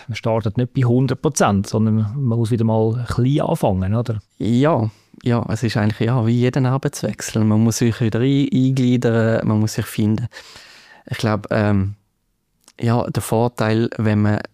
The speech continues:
Speaker 2: ein, ein, ja, ein teamorientierter Mensch ist, ich glaub, dann fällt's einem schon ein bisschen einfacher.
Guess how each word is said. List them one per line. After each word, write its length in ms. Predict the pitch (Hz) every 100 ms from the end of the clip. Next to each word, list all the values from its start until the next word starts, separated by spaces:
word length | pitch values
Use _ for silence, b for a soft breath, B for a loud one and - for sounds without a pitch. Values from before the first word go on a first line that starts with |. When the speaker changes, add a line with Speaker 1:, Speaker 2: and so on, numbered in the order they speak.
| _ -
Speaker 2:
ein, 280 | - -
ein, 220 | - - - - - - - -
ja, 180 | 120 113
ein 200 | 110 -
teamorientierter 840 | 127 131 123 110 104 113 107 107
Mensch 400 | 107 107 110 -
ist, 280 | 123 - -
ich 140 | 127
glaub, 220 | - -
dann 160 | 107 110
fällt's 400 | - 107 123 -
einem 80 | 107
schon 160 | -
ein 60 | -
bisschen 140 | -
einfacher. 380 | - - - -